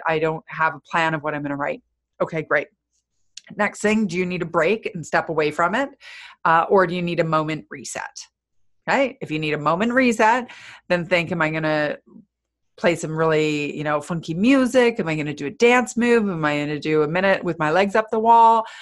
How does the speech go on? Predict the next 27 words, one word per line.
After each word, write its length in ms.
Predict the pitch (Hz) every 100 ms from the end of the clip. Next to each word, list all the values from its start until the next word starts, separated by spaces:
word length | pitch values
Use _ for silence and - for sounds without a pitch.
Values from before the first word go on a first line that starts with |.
| - -
I 40 | 156
gonna 100 | 160
play 180 | 190
with 100 | 196
the 80 | 190
dog?" 380 | 190 208 208 202
Whatever 280 | 180 180 214
you're 160 | 269 262
gonna 180 | 254
do, 260 | 240 190 135 -
do 100 | 175
something 360 | 202 196 208
that's 120 | 180
gonna 200 | - 185
reset 400 | 180 190 196 175
you. 260 | 185 156 175 - - - _
If 80 | 156
you're 80 |
gonna 160 | 160 170
go 100 | 214
for 140 | 226
a 120 | 285 285
break, 360 | 302 285 240 240 - _ _ _ - -
actually 800 | 175 160 - - - 240 233 262
have 260 | 233 208
the 80 | 233
break. 480 | 240 214 214 214